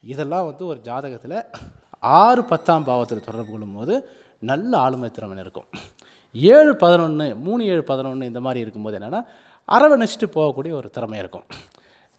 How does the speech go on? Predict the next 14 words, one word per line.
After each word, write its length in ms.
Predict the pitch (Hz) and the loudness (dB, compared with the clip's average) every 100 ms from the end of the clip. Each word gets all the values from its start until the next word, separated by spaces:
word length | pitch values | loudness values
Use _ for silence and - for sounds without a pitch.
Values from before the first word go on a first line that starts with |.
| - | -4
நிறைய 400 | 123 196 277 269 | 4 6 6 6
பிளானட் 360 | 208 196 214 | 6 4 2
எட்டு, 260 | 190 175 226 | 0 -2 -4
பன்னெண்டுலாம் 400 | 185 160 147 165 | -4 -4 -6 -8
தொடர்பு 320 | 151 127 131 | -10 -10 -10
கொள்ளக்கூடாது. 560 | 120 101 - 107 98 76 - - - _ _ _ - 107 | -10 -14 -12 -12 -12 -16 -16 -16 -16 _ _ _ -16 -8
மெயினா 300 | 143 185 202 | -4 0 0
என்னன்னு 260 | 170 165 | -2 -6
பார்த்தீங்கன்னா, 300 | 151 131 180 | -8 -8 -8
ஒன்பதாவது 520 | 196 131 139 180 160 | -8 -2 6 6 6
பாவம் 260 | 139 110 98 | 2 -4 -8
சூழல் 560 | - - 240 262 226 185 | -14 -6 0 4 4 4
அப்படின்னு 260 | 170 - 120 | 2 -2 -8
சொல்லுவோம். 300 | 113 82 | -10 -14